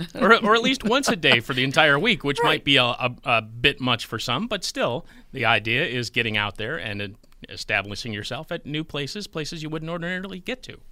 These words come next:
Speaker 1: Right, and it's fun. I always think it's fun to, for business lunch, too, to grab some of your coworkers that you don't normally hang out with and just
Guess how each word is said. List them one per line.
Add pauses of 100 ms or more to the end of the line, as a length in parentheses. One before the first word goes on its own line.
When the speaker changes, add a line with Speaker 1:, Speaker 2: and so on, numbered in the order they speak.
Speaker 1:
Right,
and
it's
fun.
I
always
think
it's
fun
to,
for
business
lunch,
too, (260)
to
grab
some
of
your
coworkers
that
you
don't
normally
hang
out
with (300)
and
just